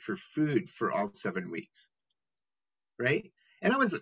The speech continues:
I was a pretty poor student at the time, and I was like, "I don't know what I'm going to do." And, and I was, I was working as a cook at the university. I would get up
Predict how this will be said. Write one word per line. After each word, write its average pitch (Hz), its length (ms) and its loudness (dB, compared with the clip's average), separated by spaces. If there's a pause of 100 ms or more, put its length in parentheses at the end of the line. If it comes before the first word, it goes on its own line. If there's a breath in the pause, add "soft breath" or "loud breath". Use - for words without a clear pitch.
I 349 40 4
was 403 140 8
a - 60 4
pretty 220 300 2
poor 170 220 4
student 170 600 0
at 120 180 0
the 104 100 -2
time, 180 580 2
and 143 160 -2
I 135 40 4
was 135 180 2
like, 127 280 2 (560)
"I 131 80 2
don't 151 80 2
know 143 100 2
what 127 140 4
I'm 120 120 4
going 120 180 2
to 104 60 -2
do." 214 420 4
And, 143 220 -2
and 151 140 2
I 165 40 4
was, 156 260 -2 (260)
I 151 80 4
was 135 180 4
working 185 460 2
as 156 180 4
a 135 60 2
cook 165 340 2 (280)
at 117 140 -4
the 117 80 2
university. 110 720 0
I 110 80 -2 (120)
would 107 180 0
get 120 180 0 (100)
up 120 260 0